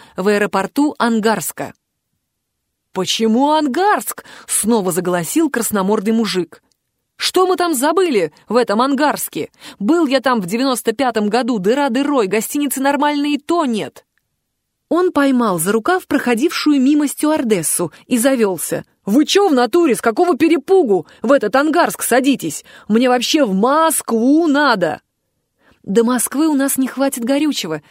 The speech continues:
с немыслимым терпением ответила стюардесса. «Другие города не принимают. Принимает только Ангарск». «Горючего?» — красномордый опять набирал обороты.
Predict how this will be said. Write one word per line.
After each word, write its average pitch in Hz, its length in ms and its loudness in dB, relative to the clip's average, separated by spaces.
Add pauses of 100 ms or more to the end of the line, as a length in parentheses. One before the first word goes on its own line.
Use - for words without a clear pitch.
(180)
с - 120 -12
немыслимым 214 720 0
терпением 208 640 -4
ответила 190 460 -4
стюардесса. 180 800 -6 (480)
«Другие 262 460 0
города 285 340 0
не 294 120 0
принимают. 202 640 -4 (300)
Принимает 226 760 -2
только 311 540 0
Ангарск». 165 720 -6 (500)
«Горючего?» — 220 960 0 (340)
красномордый 226 760 0
опять 202 420 -4
набирал 196 340 -2
обороты. 196 520 -2